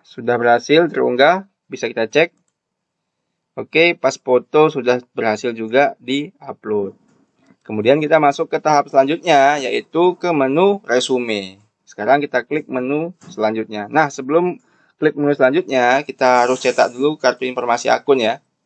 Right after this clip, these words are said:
Kita klik cetak kartu, kartu informasi akun. Oke, udah berhasil ter-, eh, tercetak ya.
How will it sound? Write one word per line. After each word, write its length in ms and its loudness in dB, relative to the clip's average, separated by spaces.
Kita 160 -8
klik 240 -4
cetak 400 -2
kartu, 640 -8
kartu 400 -2
informasi 480 -4
akun. 560 2
Oke, 400 2
udah 100 -2
berhasil 380 -2
ter-, 240 0
eh, 320 -6
tercetak 480 -2
ya. 140 2